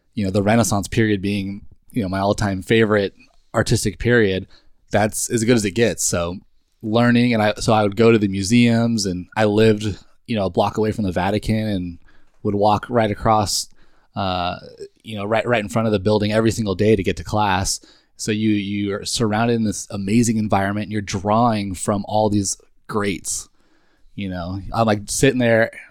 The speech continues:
looking at the Pietà, like, drawing off of it, or, you know, drawing it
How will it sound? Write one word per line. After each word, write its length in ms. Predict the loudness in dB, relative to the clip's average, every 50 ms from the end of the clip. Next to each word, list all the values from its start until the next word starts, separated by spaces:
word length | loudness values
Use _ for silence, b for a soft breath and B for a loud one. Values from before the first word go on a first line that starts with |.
| B B
looking 220 | 2 4 4 4
at 80 | 2 -2
the 80 | -4
Pietà, 720 | -6 -2 0 2 2 2 4 4 4 4 4 4 2 0 -2
like, 160 | -6 -6 -4
drawing 360 | 0 2 2 2 2 0 -2
off 260 | -4 -4 -6 -6 -6
of 100 | -8 -8
it, 220 | -6 -6 -6 -8 -10 -14 -14 -12
or, 100 | -10 -8
you 180 | -8 -8 -6 -6
know, 80 | -6
drawing 400 | -4 0 2 2 2 2 0 -2
it 200 | -4 -6 -8 -10